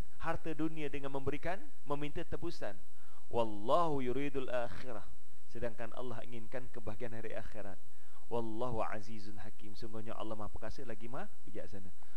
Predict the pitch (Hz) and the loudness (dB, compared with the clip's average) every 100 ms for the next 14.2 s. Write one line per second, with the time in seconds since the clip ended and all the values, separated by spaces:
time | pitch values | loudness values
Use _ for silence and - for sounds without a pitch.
0 | - - - - - 190 196 247 226 165 | 0 0 0 2 2 2 2 2 0 0
1 | - 180 170 - - 160 131 127 - 156 | 0 0 0 0 0 0 0 0 0 0
2 | - 123 - - - - 139 127 120 120 | 0 0 0 0 0 0 0 0 0 0
3 | 113 - 67 - - - - - - - | 0 0 0 0 0 0 0 0 0 0
4 | - 285 269 - 277 285 302 262 - - | 0 2 0 0 0 -2 -2 0 0 0
5 | - - - - - - - - - - | 0 0 0 0 0 0 0 0 0 0
6 | - - - - - - - - - - | 0 0 0 0 0 0 0 0 0 2
7 | - - - - - 254 294 285 - 285 | 2 2 2 2 2 2 4 4 2 0
8 | 294 294 311 311 254 - 302 294 302 311 | 0 0 0 0 0 0 0 0 0 0
9 | 277 269 294 330 - - - - - - | -2 -2 -2 -2 -2 -2 -2 0 0 0
10 | - - 220 285 285 285 294 294 285 262 | -2 -2 0 0 0 0 0 0 0 0
11 | - 277 - 269 294 277 - 254 302 285 | 0 0 0 0 0 0 -2 0 0 0
12 | 311 - 302 - - - - - 254 277 | 0 0 0 0 0 0 0 0 0 0
13 | 277 - 320 330 269 262 269 262 - 247 | 0 0 0 2 0 0 0 0 0 0
14 | - 214 | 0 0